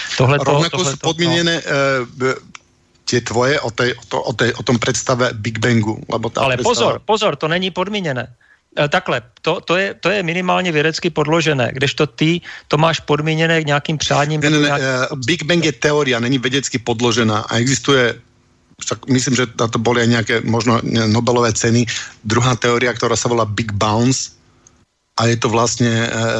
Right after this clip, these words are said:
Speaker 2: teória, e, púzácie vesmíru.
Speaker 1: Dobře,
Speaker 2: No.
Speaker 1: ale pořád je to Big Bang, to znamená, e, já to řeknu, dobře, abychom si ujasnili, v určitém okamžiku měl vesmír nulový bod a jestli ten vesmír funguje nebo ne, e, Big Bang byl pouze ten počáteční stav,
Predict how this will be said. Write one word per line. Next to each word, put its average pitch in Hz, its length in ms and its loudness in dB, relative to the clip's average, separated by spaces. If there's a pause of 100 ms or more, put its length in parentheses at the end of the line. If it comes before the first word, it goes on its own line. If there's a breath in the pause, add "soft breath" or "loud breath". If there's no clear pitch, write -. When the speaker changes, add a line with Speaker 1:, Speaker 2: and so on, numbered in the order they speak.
(120)
Speaker 2:
teória, 117 560 2
e, 120 60 0 (420)
púzácie 127 640 0
vesmíru. 104 560 -2 (400)
Speaker 1:
Dobře, 185 240 2
Speaker 2:
No. 139 60 2
Speaker 1:
ale 135 140 2
pořád 156 280 0
je 156 60 -2
to 160 100 0
Big 147 160 -4
Bang, 160 380 -4
to 135 120 -6
znamená, 139 440 0 (260 loud breath)
e, 143 120 0
já 135 160 0
to 165 120 0
řeknu, 165 280 -2
dobře, 165 360 -2 (240)
abychom 196 340 -2
si - 120 -4
ujasnili, 151 500 -2 (360 loud breath)
v - 120 -6
určitém 202 320 0
okamžiku 165 540 -2
měl 147 240 0
vesmír 147 420 0
nulový 135 360 0
bod 120 300 0 (240 loud breath)
a - 60 -2
jestli 139 240 0
ten 190 180 0
vesmír 180 300 -2
funguje 156 380 0
nebo 151 260 0
ne, 135 240 0
e, - 480 -4
Big 151 260 -2
Bang 196 240 0
byl 185 220 0
pouze 185 320 -2
ten 180 160 -2
počáteční 170 560 -2
stav, 160 320 0